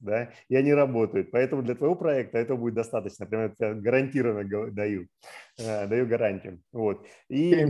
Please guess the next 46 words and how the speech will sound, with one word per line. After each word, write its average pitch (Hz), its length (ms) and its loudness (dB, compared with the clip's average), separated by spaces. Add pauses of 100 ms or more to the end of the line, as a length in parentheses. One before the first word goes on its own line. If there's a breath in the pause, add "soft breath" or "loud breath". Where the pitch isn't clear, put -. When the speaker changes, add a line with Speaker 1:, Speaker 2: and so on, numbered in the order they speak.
(140)
Speaker 2:
нет, 160 260 6
э, 139 200 8
вопрос-то 165 480 4
в - 60 -18
том, 170 160 4
что 139 200 -2
как, 165 200 0
как - 240 0
переезжать 147 460 4
будем? 123 180 2
Что, - 440 4
что - 280 2
останется 147 540 2
у 127 40 6
нас 123 220 2
от 127 160 2
Django, 170 260 4
если 123 260 4
мы 127 280 4
вдруг 123 320 -4
Speaker 1:
А 117 120 0
Speaker 2:
наде-, 123 140 4
Speaker 1:
может, 120 260 2
мы 120 160 2
Speaker 2:
надумаемся? - 0 -
Speaker 1:
не 123 100 -4
будем 113 280 -4
переезжать? 98 480 -4 (440)
А 107 60 -8
зачем 117 180 -2
нам 107 140 -2
Speaker 2:
А, - 20 2
Speaker 1:
переезжать? 104 420 0 (160)
Speaker 2:
ну, 92 220 -2
может 110 320 2
Speaker 1:
А, - 0 -
Speaker 2:
быть. 107 320 -2
Speaker 1:
вот, 123 220 -6
допустим, 131 400 0
это 135 160 -2
же 135 80 -2
мы, 139 240 0
мы 143 120 2
это 135 320 0
же 127 120 -4
вот 127 140 -6